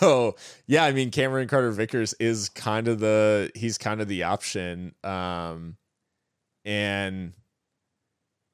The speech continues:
man, you look through the roster, it, it really is jarring to see, like,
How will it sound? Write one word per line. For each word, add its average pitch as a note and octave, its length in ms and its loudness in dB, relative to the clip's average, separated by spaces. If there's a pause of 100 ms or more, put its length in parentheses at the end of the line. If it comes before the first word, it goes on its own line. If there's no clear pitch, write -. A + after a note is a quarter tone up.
(420)
man, G2 440 -8
you A#2 200 -2
look C3 140 4
through C3 180 -4
the G2+ 100 -4
roster, F#2 320 -2 (120)
it, G#2 320 -8
it C#3 140 0
really E3 280 4
is B2+ 180 2
jarring A2 440 0
to F#2+ 80 -6
see, G2 260 -4
like, F2 360 -4